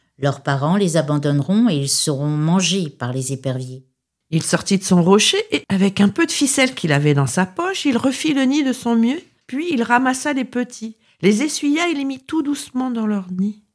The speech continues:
Speaker 2: Les deux fauvettes étaient si contentes qu'en signe de joie, elles venaient se frotter contre sa figure comme si elles avaient voulu l'embrasser. Il monta dans un arbre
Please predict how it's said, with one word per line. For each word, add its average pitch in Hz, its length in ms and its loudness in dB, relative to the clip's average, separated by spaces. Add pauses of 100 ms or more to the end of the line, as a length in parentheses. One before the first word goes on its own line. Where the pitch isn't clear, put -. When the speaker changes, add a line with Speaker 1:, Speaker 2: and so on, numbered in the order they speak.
(120)
Speaker 2:
Les 143 100 4
deux 143 180 2
fauvettes 233 560 -4 (220)
étaient 202 260 0
si - 460 -4
contentes 214 720 -20 (340)
qu'en 240 160 2
signe 311 320 2
de 262 140 4
joie, 254 400 0
elles 233 160 6
venaient 262 320 2
se 262 160 -2
frotter 247 400 -4
contre 240 260 -4
sa 208 180 -4
figure 226 420 -4 (280)
comme 220 160 4
si 208 160 -2
elles 202 320 2
avaient 214 220 4
voulu 226 320 2
l'embrasser. 175 640 0 (640)
Il 143 140 4
monta 180 380 4
dans 156 260 2
un 180 180 4
arbre 370 240 -2